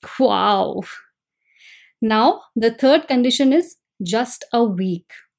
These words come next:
That means it takes hardly any time and it should not be too complex to get it all done. One such business that has the potential to satisfy all the three conditions is digital course business.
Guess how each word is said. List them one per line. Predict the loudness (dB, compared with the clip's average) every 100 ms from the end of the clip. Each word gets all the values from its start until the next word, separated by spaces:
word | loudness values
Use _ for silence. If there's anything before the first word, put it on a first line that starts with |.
| _ _
That | -10 -2
means | 2 4 4 0 -10
it | -8 0
takes | 0 0 -6 -16 _ _ _ -20
hardly | -8 -4 -2 0 2 2 2 -6 -4
any | 0 0 -2
time | -6 -4 -4 -4 -6
and | -6
it | -6 -4
should | -4
not | -2 -2 -2
be | -2 -2
too | -2 -2 -4
complex | -8 -6 -6 -6 -8 -8
to | -6
get | -4 -2
it | -2
all | 0 -2
done. | -2 -2 -4 -10 _ _ _
One | -4 0 0 0
such | -4 -2
business | 0 0 0 -2 -4
that | -6
has | -4 -4
the | -4
potential | -4 -4 -4 -4 -4 -6
to | -6
satisfy | -6 -8 -8 -6 -6 -6
all | -4 0 2
the | 2
three | 0 -2
conditions | -2 -4 -4 -4 -2
is | -2 -4 -6 -16 _ _ _ _ _ _ -6
digital | -4 -2 0 2 2
course | 4 2 0
business. | -4 -2 -4 -4 -10 -12 -16